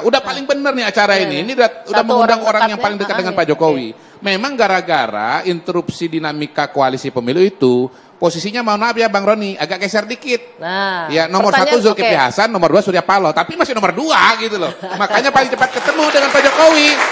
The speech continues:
Speaker 2: Nah, oke, oke. Itu kan analisanya Mas Kodari ya Bang ya. Tapi kalau dari internal Nasdem sendiri benar nggak? Memang faktanya memang tidak pernah meninggalkan koalisi kan. Saya, saya masih ingat, Gus Coy waktu itu ngomong kita istiqomah sampai dua ribu dua puluh empat selesai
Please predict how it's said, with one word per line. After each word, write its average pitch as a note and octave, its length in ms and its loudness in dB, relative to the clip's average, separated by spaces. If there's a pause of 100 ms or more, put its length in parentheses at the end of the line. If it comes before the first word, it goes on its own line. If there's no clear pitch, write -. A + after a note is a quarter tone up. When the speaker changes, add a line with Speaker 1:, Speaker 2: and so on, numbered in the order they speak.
(340)
Speaker 2:
Nah, C4 160 4
oke, C#4+ 160 2
oke. C#4+ 180 2 (380)
Itu - 100 -2
kan E4 160 4 (400)
analisanya C4 640 2
Mas B3+ 240 0
Kodari A3 460 2
ya G#3 100 2
Bang F3 160 -2
ya. E3+ 160 -8
Tapi A3 240 -6
kalau A#3 240 -2
dari G#3+ 220 0
internal A3 400 -4
Nasdem G#3 320 -6
sendiri G3+ 240 -6
benar A#3+ 240 -4
nggak? A3 200 -8 (520)
Memang D4+ 560 -6
faktanya G#3+ 400 -6
memang C4+ 320 -8
tidak G3 160 -4
pernah F3+ 240 -12 (240)
meninggalkan F3 560 -8
koalisi D#3+ 400 -10
kan. D#3+ 240 -14 (240)
Saya, C#4 160 -6
saya D4 240 -4
masih C#4+ 320 -6
ingat, G3 320 -8
Gus F#3 240 -6
Coy C4+ 160 -4
waktu B3+ 240 -4
itu B3+ 80 -8
ngomong A#3 320 -8
kita A#3+ 240 -8
istiqomah A3 560 -8
sampai G3 320 -10
dua F3+ 160 -4
ribu F3 160 -6
dua E3+ 160 -6
puluh E3+ 80 -10
empat F3 160 -10
selesai G#3+ 240 -8